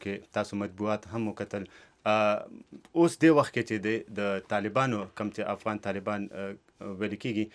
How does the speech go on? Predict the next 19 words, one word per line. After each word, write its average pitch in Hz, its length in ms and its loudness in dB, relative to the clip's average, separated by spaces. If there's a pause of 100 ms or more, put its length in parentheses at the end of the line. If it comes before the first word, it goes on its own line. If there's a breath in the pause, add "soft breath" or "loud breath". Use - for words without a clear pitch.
(280 soft breath)
د 117 60 0
هغوی 123 340 4
په 165 120 0
کوم 156 180 0
ځای 110 140 -2
کې 107 120 -8
ولاړ 104 300 2
دي؟ 110 100 2
د، 104 100 -2
ام، 101 540 -4
د 101 100 -4
خپل 113 300 -2
مشر 123 360 -2
په، 117 140 -2
آ، 101 540 0 (180)
په، 101 240 -4 (280)
په 104 120 -4
خبر 107 300 0
باندې، 104 380 -2